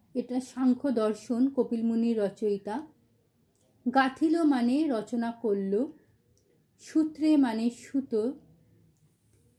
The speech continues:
লঙ্ঘিল মানে অতিক্রম করল। তুষার মানে বরফ। দ্বীপ মানে প্রদীপ। পক্ষসাতন মানে ডানা ছেদ করা। কান্ত মানে মনোহর।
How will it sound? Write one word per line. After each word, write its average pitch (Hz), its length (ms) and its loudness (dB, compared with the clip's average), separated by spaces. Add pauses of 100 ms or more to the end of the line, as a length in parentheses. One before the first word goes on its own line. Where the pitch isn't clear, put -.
(260)
লঙ্ঘিল 302 600 6
মানে 262 280 4
অতিক্রম 269 580 -2
করল। 254 560 0 (760)
তুষার 311 520 0
মানে 233 260 -2
বরফ। 226 480 2 (1300)
দ্বীপ 294 420 6
মানে 240 300 0
প্রদীপ। 240 640 0 (1400)
পক্ষসাতন 294 880 0
মানে 233 320 0
ডানা 214 420 -6 (100)
ছেদ 214 220 -4 (160)
করা। 208 340 -4 (1200)
কান্ত 285 420 2
মানে 254 420 0
মনোহর। 233 680 -2